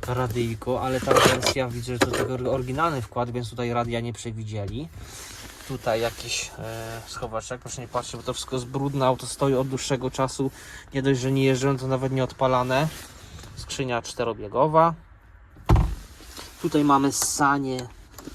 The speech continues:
i ciepło, zimno tutaj mamy, tak? Ciepło, zimno. Chociaż tutaj nie mam żadnego nadmuchu. Tylko sobie swobodnie z tych krateczek nam dmucha.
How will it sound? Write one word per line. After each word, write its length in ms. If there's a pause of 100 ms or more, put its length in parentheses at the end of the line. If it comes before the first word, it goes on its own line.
(300)
i 60
ciepło, 560
zimno 440
tutaj 280
mamy, 340
tak? 220
Ciepło, 340
zimno. 420 (140)
Chociaż 200
tutaj 200
nie 80
mam 160
żadnego 280
nadmuchu. 520 (1000)
Tylko 200
sobie 380 (680)
swobodnie 540
z 80
tych 120
krateczek 480
nam 160
dmucha. 460